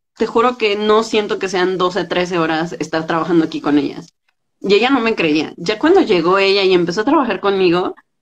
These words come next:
ya ella me dijo, "Es que tenías toda la razón del mundo. O sea, no, no sientes que pase el tiempo".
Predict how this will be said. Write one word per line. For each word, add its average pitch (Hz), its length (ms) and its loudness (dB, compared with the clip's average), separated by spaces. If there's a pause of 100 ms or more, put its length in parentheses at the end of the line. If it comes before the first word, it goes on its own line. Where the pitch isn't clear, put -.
(140)
ya 220 480 0
ella 240 180 2
me 254 60 0
dijo, 247 120 0
"Es 247 140 0
que - 340 -2
tenías 254 420 4
toda 269 200 2
la 254 140 2
razón 233 280 -2
del 240 140 4
mundo. 220 380 0
O 180 80 -2
sea, 196 200 0
no, 226 460 0 (380)
no 233 340 4
sientes 262 600 0
que 202 120 -2
pase 202 380 -4
el 202 160 -8
tiempo". 175 560 -4